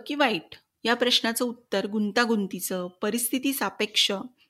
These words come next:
तसेच व्यक्तिसापेक्षही आहे. तुमचं उत्पन्न आणि संपत्ती मजबूत असेल तर तुम्ही कसा, कुठे, का,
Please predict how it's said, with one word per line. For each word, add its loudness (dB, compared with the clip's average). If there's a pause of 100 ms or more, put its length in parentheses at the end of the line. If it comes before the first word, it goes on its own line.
(180)
तसेच 0
व्यक्तिसापेक्षही -2
आहे. -8 (840)
तुमचं 0
उत्पन्न 4 (100)
आणि -2
संपत्ती -4
मजबूत -4
असेल 0
तर -2
तुम्ही 0
कसा, -2
कुठे, -4
का, -2